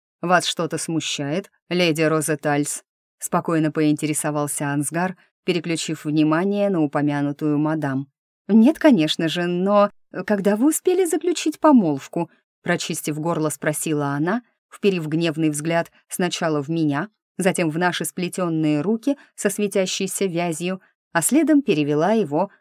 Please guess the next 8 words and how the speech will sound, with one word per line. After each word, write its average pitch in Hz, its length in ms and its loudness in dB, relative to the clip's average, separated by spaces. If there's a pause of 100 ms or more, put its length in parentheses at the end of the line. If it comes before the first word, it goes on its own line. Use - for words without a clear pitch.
на 170 120 -2
родителей. 151 800 0 (360)
«Вы 196 220 2
знали 262 320 4
об 156 220 0
этом?» 170 340 -2 (420)
«Я 160 280 4
знал», 147 400 -2